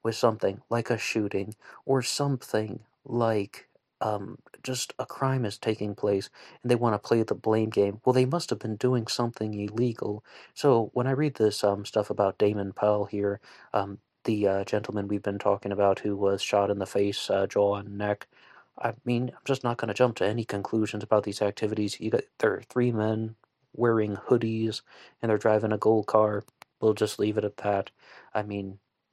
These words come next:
I don't think that that requires any speculation on my part that I highly doubt anything,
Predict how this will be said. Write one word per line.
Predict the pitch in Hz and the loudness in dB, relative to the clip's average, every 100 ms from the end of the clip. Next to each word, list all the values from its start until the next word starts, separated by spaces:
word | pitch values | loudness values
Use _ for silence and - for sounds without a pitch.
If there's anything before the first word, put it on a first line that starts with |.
| _ - | _ -2
I | |
don't | 107 98 | -2 0
think | 101 101 | -4 0
that | 101 - | -2 2
that | 104 107 | 2 2
requires | 101 104 101 | 0 2 2
any | 104 101 | 0 -2
speculation | - 101 101 98 98 - 101 | -2 -2 2 2 2 0 -4
on | 107 101 101 | -4 -4 0
my | 101 | -2
part | 101 107 104 101 - | 0 0 0 0 -4
that | 107 - _ _ _ - | -4 -4 _ _ _ -2
I | 113 107 | 0 0
highly | - 139 107 | 4 4 4
doubt | 92 101 - - _ | 0 -4 -4 -10 _
anything, | 131 131 113 98 107 107 104 117 | 0 2 2 -4 -8 -8 -10 -14